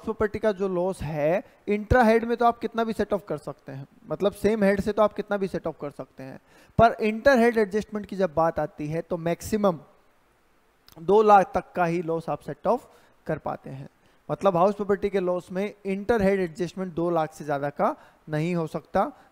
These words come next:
सारे हेड को मिला के। ओके, चलिए क्वेश्चन नंबर आइए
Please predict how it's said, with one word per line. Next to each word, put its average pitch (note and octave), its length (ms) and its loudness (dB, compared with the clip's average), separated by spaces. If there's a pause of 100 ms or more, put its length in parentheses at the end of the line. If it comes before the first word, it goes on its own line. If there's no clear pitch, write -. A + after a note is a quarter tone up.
(160)
सारे E3+ 280 0
हेड D3 200 -4
को - 120 -14
मिला C#3 280 -8
के। - 240 -20 (440)
ओके, D#3 200 -4 (1000)
चलिए C3+ 260 -10 (960)
क्वेश्चन A3 300 2
नंबर A#3 280 2
आइए A3 380 6